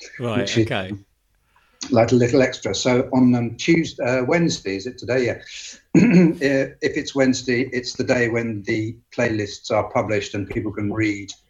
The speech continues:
Speaker 2: whether they made the A list or not with their suggestion, you know.
Speaker 1: Okay.
Speaker 2: Uh,
Speaker 1: Yeah.
Speaker 2: if a s-, usually, if a song has already been chosen, uh, before, and, uh,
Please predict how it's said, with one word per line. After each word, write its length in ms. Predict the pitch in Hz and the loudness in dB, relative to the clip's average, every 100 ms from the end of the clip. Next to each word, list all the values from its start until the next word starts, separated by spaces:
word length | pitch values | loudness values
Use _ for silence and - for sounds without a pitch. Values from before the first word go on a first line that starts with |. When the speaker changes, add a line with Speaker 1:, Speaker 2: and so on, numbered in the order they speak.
| _ | _
Speaker 2:
whether 260 | 117 117 110 | 2 2 4
they 160 | 113 | 2
made 320 | 117 120 110 113 | 0 -2 -2 0
the 100 | 113 | 0
A 140 | 110 | 0
list 220 | 104 - | -4 -6
or 80 | 107 | -6
not 240 | 104 98 104 | -4 -4 -6
with 120 | 90 | -4
their 140 | 101 | -4
suggestion, 720 | - - 104 92 - 85 - _ _ _ - | -2 -4 -2 -4 -6 -10 -10 _ _ _ -10
you 80 | |
know. 160 | 92 82 - 123 | -8 -8 -10 -12
Speaker 1:
Okay. 520 | 131 - 127 123 85 _ _ _ _ _ - | -12 -14 -14 -14 -16 _ _ _ _ _ -2
Speaker 2:
Uh, 160 | 113 101 | 0 2
Speaker 1:
Yeah. 40 | 139 | 0
Speaker 2:
if 100 | 202 | 2
a 40 | |
s-, 180 | - 196 - | -2 -4 -2
usually, 540 | 190 214 - 131 123 131 | 0 0 2 2 2 0
if 100 | 165 | -4
a 60 | |
song 280 | - 156 139 | 0 2 2
has 120 | 123 | 4
already 320 | 135 123 131 120 | 4 4 2 0
been 200 | 120 - | -6 -6
chosen, 520 | 175 170 113 95 98 - | -2 -2 -2 -6 -8 -10
uh, 40 | 101 | -8
before, 580 | 104 - 170 98 98 | -8 0 2 4 0
and, 240 | - 117 117 _ - | -2 -6 -8 _ -4
uh, 140 | 120 | -2